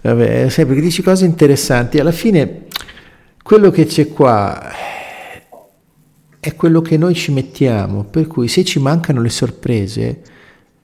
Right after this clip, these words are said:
è perché non le lasciamo entrare. Come diceva quel saggio, tutto quello che conosciamo lo conosciamo in modo imperfetto.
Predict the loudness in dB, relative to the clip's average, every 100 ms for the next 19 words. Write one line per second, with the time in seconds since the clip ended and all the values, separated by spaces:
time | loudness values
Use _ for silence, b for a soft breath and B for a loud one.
0 | _ _ -12 -4 -4 -2 -2 0 -2 -2
1 | 0 0 -2 -4 -4 -4 -6 -10 -16 _
2 | b b b 2 4 4 6 6 6 4
3 | 0 0 -2 -2 -2 -4 -2 -2 -4 b
4 | b b b _ _ -20 0 0 2 0
5 | 4 6 6 4 0 2 0 0 -4 -4
6 | -4 -4 -6 -6 -8 -10 -16 -18 -20 -10
7 | 2 6 6 6 4 4 2 2 4 4
8 | 4 4 6 6 6 4 2 0 0 -8
9 | -8 -8 -8 -14 -14 -14 -14